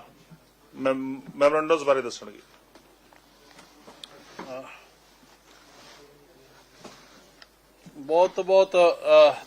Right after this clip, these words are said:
Speaker 2: ਧੰਨਵਾਦ ਮੇਰੇ ਸੀਨੀਅਰ ਕੈਬਨਿਟ ਕੁਲੀਗ ਹਰਪਾਲ ਚੀਮਾ ਜੀ ਦਾ, ਸਾਰੇ ਸਾਥੀਆਂ ਜਿਹੜੇ ਇਸ ਪ੍ਰੈਸ ਕਾਨਫਰੰਸ ਨੂੰ ਕਵਰ ਕਰਨ ਦੇ ਲਈ ਪਹੁੰਚੇ ਨੇ। ਕਈ ਇੰਪੋਰਟੈਂਟ ਇਸ਼ੂਜ਼ ਨੇ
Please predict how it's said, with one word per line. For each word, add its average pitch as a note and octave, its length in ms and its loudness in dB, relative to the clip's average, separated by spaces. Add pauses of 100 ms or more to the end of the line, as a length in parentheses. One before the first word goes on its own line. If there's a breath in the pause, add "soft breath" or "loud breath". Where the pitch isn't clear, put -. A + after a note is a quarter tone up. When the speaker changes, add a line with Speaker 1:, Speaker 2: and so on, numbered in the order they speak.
Speaker 2:
ਧੰਨਵਾਦ F3 460 8 (480)
ਮੇਰੇ D#3+ 480 2
ਸੀਨੀਅਰ F3 380 0
ਕੈਬਨਿਟ D#3 380 0
ਕੁਲੀਗ E3 400 2
ਹਰਪਾਲ D3+ 420 6
ਚੀਮਾ D#3 280 -4
ਜੀ E3 140 -4
ਦਾ, E3+ 120 0
ਸਾਰੇ C#3+ 500 -6
ਸਾਥੀਆਂ D3+ 400 -6
ਜਿਹੜੇ D#3+ 260 -4
ਇਸ C#3+ 180 -6 (640 loud breath)
ਪ੍ਰੈਸ E3 200 2
ਕਾਨਫਰੰਸ D3+ 380 -8
ਨੂੰ D#3 100 -6
ਕਵਰ D3 240 -2
ਕਰਨ D3 220 -2
ਦੇ D3+ 60 -4
ਲਈ D3 80 -6
ਪਹੁੰਚੇ D#3 320 -4
ਨੇ। F#3 160 -2 (500 loud breath)
ਕਈ F3+ 180 4
ਇੰਪੋਰਟੈਂਟ F3 520 -2
ਇਸ਼ੂਜ਼ F3+ 400 -6
ਨੇ F3+ 80 -6